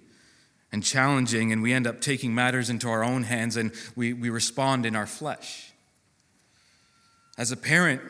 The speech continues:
you know, we're walking down that hallway to deal with another blowout, and our anger is preventing us from making any appeal to the Lord.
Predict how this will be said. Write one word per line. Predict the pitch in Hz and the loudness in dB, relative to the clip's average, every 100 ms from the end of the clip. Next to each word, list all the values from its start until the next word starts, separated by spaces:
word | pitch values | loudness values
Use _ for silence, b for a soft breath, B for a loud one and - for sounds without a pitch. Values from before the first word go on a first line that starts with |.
| - | -6
you | 131 | 0
know, | 131 | 2
we're | 131 | 4
walking | 139 151 160 151 | 4 4 4 4
down | 131 143 143 | 4 4 4
that | 120 | 0
hallway | - 147 160 139 | 2 2 4 2
to | 131 127 | 2 0
deal | 113 147 143 | 2 2 2
with | 135 | 2
another | 127 135 131 | 2 2 2
blowout, | 117 120 135 151 143 117 120 - B B B B B | -2 0 4 4 4 2 -2 -8 B B B B B
and | 127 127 | 2 2
our | 143 | 4
anger | 156 165 151 135 | 4 4 4 2
is | 127 | 2
preventing | - 123 143 165 143 | -2 2 2 4 2
us | 127 - | 2 0
from | 135 | 0
making | 127 139 139 123 | 2 2 0 0
any | 151 139 | 2 2
appeal | 117 135 127 | 0 -2 -2
to | 117 | -4
the | 110 | -8
Lord. | 110 151 - - | -8 -8 -10 -12